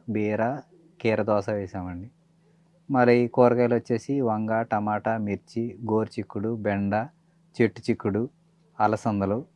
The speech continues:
క్యాబేజీ వేసాము, మొక్కజొన్న వేసాము. దాంట్లో మామూలుగా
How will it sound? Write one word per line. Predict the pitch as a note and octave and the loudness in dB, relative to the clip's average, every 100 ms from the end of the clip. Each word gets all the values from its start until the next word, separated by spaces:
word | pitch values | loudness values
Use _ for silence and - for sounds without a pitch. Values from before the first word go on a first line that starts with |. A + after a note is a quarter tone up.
| _ - | _ 0
క్యాబేజీ | A2 G#2+ A2+ A2 A2 | 2 4 4 4 2
వేసాము, | G#2 F#2+ G#2 A2+ C3 | 0 -2 -4 -2 2
మొక్కజొన్న | G#2+ - A2+ G#2+ G#2 | 0 0 -2 0 0
వేసాము. | G2 F2+ F2+ F2 F#2 _ _ | -4 -4 -8 -10 -14 _ _
దాంట్లో | C3 C3 B2+ D3 D3+ C#3 | 6 6 6 6 6 6
మామూలుగా | B2 A#2+ A#2+ B2 C3 | 6 6 6 4 4